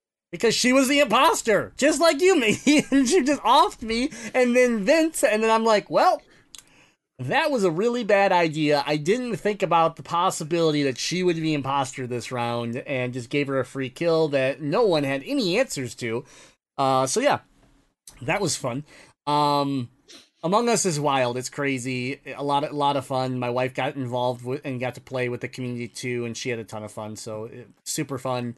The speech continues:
super, super enjoyable, and I can't wait to play some more. But also, just a huge shout out to, uh, N seven Esports International,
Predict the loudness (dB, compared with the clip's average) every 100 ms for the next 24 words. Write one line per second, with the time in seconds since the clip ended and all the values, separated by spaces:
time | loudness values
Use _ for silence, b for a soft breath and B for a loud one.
0 | b -6 -6 -4 -6 -4 0 0 2 0
1 | 0 0 -2 -2 -4 -2 -4 -4 -8 -10
2 | -10 -8 -2 0 -2 B B B _ 0
3 | 4 4 2 2 2 2 -2 _ _ _
4 | _ _ _ _ _ _ -8 -6 -4 -4
5 | -2 -2 0 2 4 2 0 -2 -2 0
6 | 0 0 0 0 -2 -2 -2 -2 0 2
7 | 2 0 -4 -6 -6 0 0 0 -2 -2
8 | 0 0 -2 -2 0 0